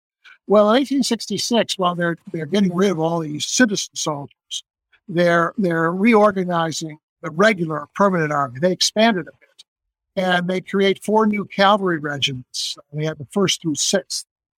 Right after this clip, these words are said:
uh, during the Civil War, first through sixth U S Cavalry. Well, they, they now create the seventh through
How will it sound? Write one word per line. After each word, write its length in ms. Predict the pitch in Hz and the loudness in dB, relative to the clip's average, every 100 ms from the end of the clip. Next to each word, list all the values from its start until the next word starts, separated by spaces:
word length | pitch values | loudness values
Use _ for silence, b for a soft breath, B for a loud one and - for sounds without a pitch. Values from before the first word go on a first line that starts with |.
| _ - | _ -6
uh, 300 | 147 139 139 | 0 2 2
during 360 | 135 156 151 | 4 4 2
the 80 | 139 | 0
Civil 300 | - 170 143 | -2 -2 -4
War, 260 | 143 143 123 | -4 -6 -4
first 260 | 170 - - | -2 -2 -2
through 120 | 147 | -4
sixth 380 | - 175 - - | -2 -4 -4 -6
U 160 | 151 | -6
S 120 | 143 - | -6 -4
Cavalry. 480 | 175 170 151 139 - - B _ | 0 0 0 -6 -10 -20 B _
Well, 160 | 180 180 | 2 4
they, 160 | 185 | 4
they 200 | 190 185 | 2 2
now 160 | 180 214 | 4 2
create 380 | - 185 175 170 | 2 -4 -4 -4
the 80 | 156 | -2
seventh 480 | - 185 190 - _ - | 0 0 -2 -6 _ -14
through 480 | - 175 170 170 | -4 -2 0 -2